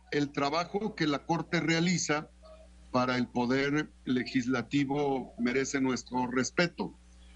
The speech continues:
Ellos hacen la tarea en el ámbito judicial, nosotros cumplimos con nuestras obligaciones en el ámbito legislativo, buscamos consensos, represento la pluralidad del Senado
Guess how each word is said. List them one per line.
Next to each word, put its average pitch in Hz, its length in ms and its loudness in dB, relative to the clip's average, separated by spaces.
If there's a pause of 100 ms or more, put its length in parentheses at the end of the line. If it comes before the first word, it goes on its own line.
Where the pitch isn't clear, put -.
(140)
Ellos 151 380 0
hacen 156 440 0
la 123 120 -4
tarea 139 560 0 (420)
en 120 140 2
el 131 100 2
ámbito 139 600 0 (100)
judicial, 151 580 0
nosotros 139 680 -2 (340)
cumplimos 170 640 2
con 131 140 0
nuestras 120 320 -2
obligaciones 127 760 0
en 120 120 0
el 123 100 -2
ámbito 127 420 -2
legislativo, 120 920 0 (280)
buscamos 131 600 0
consensos, 165 840 0 (340)
represento 139 840 0
la 117 160 -2
pluralidad 127 720 0
del 131 180 0
Senado 127 600 -2